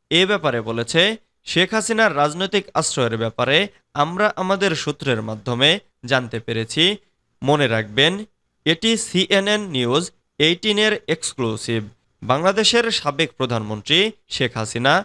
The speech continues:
ভারতে দীর্ঘ সময়ের জন্য অবস্থান করতে যাচ্ছেন।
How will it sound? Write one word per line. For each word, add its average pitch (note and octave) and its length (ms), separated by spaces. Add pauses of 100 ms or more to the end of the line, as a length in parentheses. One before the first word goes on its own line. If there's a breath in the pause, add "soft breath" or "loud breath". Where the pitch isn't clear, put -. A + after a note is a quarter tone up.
(240)
ভারতে E3+ 380 (160)
দীর্ঘ C#3+ 200 (160)
সময়ের F#3+ 360
জন্য F#3+ 220 (180)
অবস্থান C3+ 500
করতে A#2 340
যাচ্ছেন। A2 480